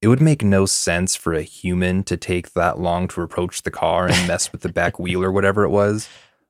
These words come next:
Speaker 1: let alone make so much noise announcing their presence.
Speaker 2: Yeah, I'm with Mikey. I think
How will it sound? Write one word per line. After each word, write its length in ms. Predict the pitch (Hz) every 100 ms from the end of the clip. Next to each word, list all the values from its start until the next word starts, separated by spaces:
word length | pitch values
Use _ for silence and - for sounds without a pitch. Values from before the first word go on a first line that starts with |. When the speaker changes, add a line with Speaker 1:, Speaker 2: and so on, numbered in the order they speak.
| _
Speaker 1:
let 380 | - 113 139 156
alone 560 | 135 123 131 117 110
make 260 | 98 101 -
so 220 | - 104
much 280 | 110 95 -
noise 460 | 90 98 92 87 90
announcing 520 | 90 90 95 - 87
their 100 | 82
presence. 680 | - 78 - - - - -
Speaker 2:
Yeah, 460 | 135 131 113 107 104
I'm 180 | 127 135
with 180 | 110
Mikey. 580 | 104 98 98 - 101 98 -
I 240 | 113 127 156
think 680 | 147 - 147 120 - -